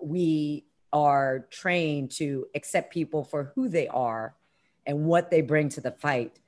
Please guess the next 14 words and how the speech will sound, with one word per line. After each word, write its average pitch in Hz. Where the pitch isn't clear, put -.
versus 143
what 135
they're 123
wrapped 120
in. 117
Now, 156
yes, 190
the 147
military 185
has 170
their 170
<laughs> -
issues 185
with, 202